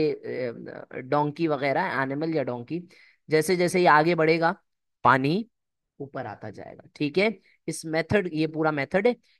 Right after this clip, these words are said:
इस मेथड को चारसा क्यों कहते हैं, उसके पीछे रीजन, ये चार मीन्स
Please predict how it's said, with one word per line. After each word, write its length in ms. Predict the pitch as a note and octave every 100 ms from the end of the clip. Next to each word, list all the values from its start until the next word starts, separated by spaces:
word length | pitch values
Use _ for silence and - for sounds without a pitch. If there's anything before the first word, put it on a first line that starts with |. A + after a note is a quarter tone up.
| -
इस 160 | F3+ E3+
मेथड 340 | D#3+ G3+ G3
को 140 | G3+
चारसा 560 | F#3+ - D3+ D#3 - G#3+
क्यों 200 | G#3+ G3+
कहते 240 | F#3 F3
हैं, 80 | D#3
उसके 220 | E3+ -
पीछे 220 | E3+ D#3+ E3+
रीजन, 280 | D#3+ F3
ये 80 | G3
चार 340 | G3+ F3+ C#3 F3
मीन्स 360 | F3+ F3+ -